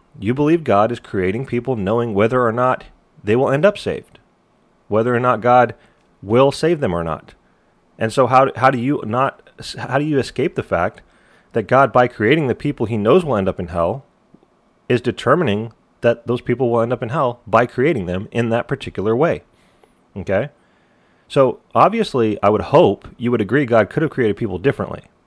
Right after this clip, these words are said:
right? It's one thing to say that God was forced to create people. I don't think anybody's gonna say that. God could have created people differently, right? So if he knows that by creating someone in a particular situation,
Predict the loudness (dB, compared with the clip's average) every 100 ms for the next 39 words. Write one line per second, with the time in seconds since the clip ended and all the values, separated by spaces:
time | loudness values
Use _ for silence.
0 | _ _ _ _ _ 0 0 2 0 0
1 | 0 -2 0 0 0 2 2 2 0 0
2 | 0 -4 -4 -4 -4 -4 0 0 -2 -4
3 | -2 0 0 -2 -8 -6 -2 -2 -2 _
4 | _ _ _ _ -2 2 2 2 -4 -6
5 | -2 0 -2 -4 -8 -4 -4 -4 -8 -12
6 | -18 _ _ -2 -2 -2 -12 _ _ _
7 | 0 2 4 2 4 4 2 -2 0 0
8 | 0 0 -2 0 -2 -4 -6 -6 -4 -4
9 | -4 -2 0 0 0 -6 -8